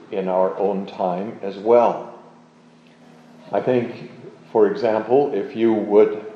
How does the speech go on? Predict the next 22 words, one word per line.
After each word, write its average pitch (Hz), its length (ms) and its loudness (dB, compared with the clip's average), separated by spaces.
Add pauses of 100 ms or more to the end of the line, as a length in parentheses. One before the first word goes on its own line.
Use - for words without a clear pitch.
(120)
uh, 85 340 -8 (840)
take 131 260 6
a 113 40 2
poll 131 640 6
of - 160 -2 (480)
Protestants 120 840 0
today, 104 560 0 (1040)
you 110 100 4
would 117 240 8
probably 113 540 4 (160)
find 120 560 -2
that 101 360 -6 (280)
the 107 80 -10
majority 117 800 0
of 101 80 -8 (180)
Protestants, 107 680 -4
perhaps 104 640 -4 (540)
a 104 160 -2
huge 135 680 0
majority 104 840 -4
of 98 140 -10
Protestants, - 800 -4